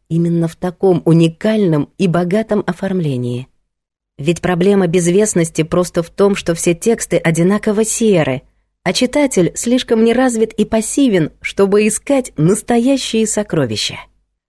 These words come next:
Так пусть же книги Селиверстова к нему попадут сразу в драгоценной оправе – достойной таланта автора. В сундучке отца осталось немало качественных материалов.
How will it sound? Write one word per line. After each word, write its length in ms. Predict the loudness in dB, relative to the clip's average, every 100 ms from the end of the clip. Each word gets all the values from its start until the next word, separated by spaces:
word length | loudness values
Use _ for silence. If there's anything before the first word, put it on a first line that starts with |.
| _ _ _
Так 240 | -8 -8 _
пусть 280 | 0 0 0 -2
же 140 | -2
книги 400 | 0 0 2 0
Селиверстова 920 | 0 2 2 2 0 0 -2 0 0
к 120 | 0 0
нему 240 | 0 0
попадут 540 | -2 -2 0 0 0
сразу 420 | 0 0 0 0 -2
в 120 | 0
драгоценной 760 | 0 0 0 0 2 4 2 0
оправе – 640 | -4 -2 -2 0 0 -2 -4 _ _ _
достойной 760 | -4 -4 -4 -2 2 2 2 0
таланта 640 | -2 -4 -2 -4 -4 -6 -6
автора. 420 | -10 -10 -14 -16 -18 _ _ _ _ _ _ _ _ _ -6
В 60 |
сундучке 560 | 0 2 0 0 2 2
отца 260 | 0 0
осталось 600 | 0 -2 0 2 2 2
немало 400 | 2 2 2 0
качественных 680 | -2 -2 -2 -2 0 0 0
материалов. 800 | -2 -2 0 0 -2 -4 -8 -12